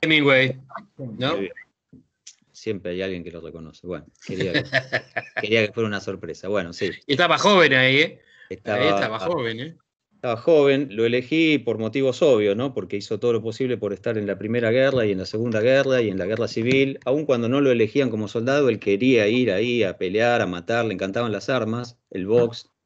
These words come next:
Speaker 2: las corridas de toros. Em, se cayó en un avión y cuando se curó lo primero que hizo fue tomar otro avión, o sea, vivió siempre poniéndole el cuerpo al peligro, con armas, ¿no? Y un día, igual que su padre, se mató de un tiro.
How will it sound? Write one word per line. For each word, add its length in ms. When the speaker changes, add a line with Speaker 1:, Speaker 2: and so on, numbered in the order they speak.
Speaker 2:
las 100
corridas 320
de 80
toros. 520
Em, 380
se 160
cayó 280
en 80
un 100
avión 680
y 100
cuando 260
se 160
curó 220
lo 120
primero 240
que 60
hizo 120
fue 120
tomar 300
otro 300
avión, 300
o 60
sea, 140
vivió 300
siempre 300
poniéndole 340
el 60
cuerpo 260
al 80
peligro, 540
con 160
armas, 360
¿no? 160
Y 120
un 120
día, 400
igual 240
que 100
su 140
padre, 440
se 200
mató 260
de 80
un 140
tiro. 380